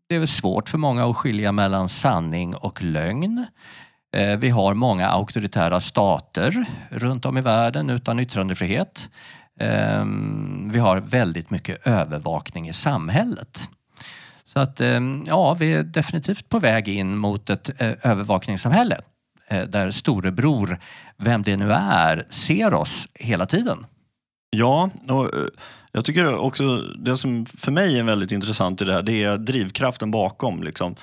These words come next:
Speaker 2: Man pratar väldigt mycket om det här med de här auktoritära regeringarna som med, liksom, med tvång inför såna här förändringar.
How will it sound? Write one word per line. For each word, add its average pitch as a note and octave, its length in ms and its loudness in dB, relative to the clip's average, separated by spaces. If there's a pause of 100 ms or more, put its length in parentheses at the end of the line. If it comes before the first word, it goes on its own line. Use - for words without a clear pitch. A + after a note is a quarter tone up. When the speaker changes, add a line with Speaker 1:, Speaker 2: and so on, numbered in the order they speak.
(300)
Speaker 2:
Man A2+ 120 -2
pratar B2+ 340 2
väldigt G#2 220 0
mycket F#2+ 160 -4
om F#2 200 -2
det F#2+ 80 -2
här E2+ 80 0
med F2+ 240 -4
de G2+ 180 -4
här D2+ 160 0
auktoritära F#2+ 720 0
regeringarna F#2 540 -2
som F2 280 -6 (440)
med, F2 280 0 (420)
liksom, F2 280 -8 (520)
med G2+ 160 -6
tvång B2+ 540 0
inför E2 640 -2 (180)
såna E2+ 200 -6
här - 140 0
förändringar. - 600 -6